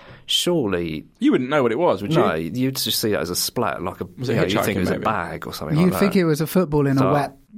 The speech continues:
Speaker 3: in a wet plastic bag.
Speaker 1: I don't think this is, holds up. I
Speaker 2: I,
Speaker 1: don't think
Speaker 2: I heard it was hitchhiking, and it was holding up seven signs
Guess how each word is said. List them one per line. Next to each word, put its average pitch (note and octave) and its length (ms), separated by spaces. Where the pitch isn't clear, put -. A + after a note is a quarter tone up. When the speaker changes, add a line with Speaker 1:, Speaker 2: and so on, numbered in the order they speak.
Speaker 3:
in C#3 100
a C#3 60
wet C#3 160
plastic C3+ 320
bag. - 160
Speaker 1:
I A2 120
don't F2 180
think - 140
this C#2+ 200
is, - 140
holds - 320
up. D#2 220
I - 100
Speaker 2:
I, B2+ 60
Speaker 1:
don't A2 100
think C3 120
Speaker 2:
I C3+ 160
heard A#2+ 220
it A2+ 40
was G#2+ 140
hitchhiking, G#2+ 680
and A#2 100
it G2 40
was G2+ 100
holding G#2+ 240
up - 160
seven G#2 400
signs G2 680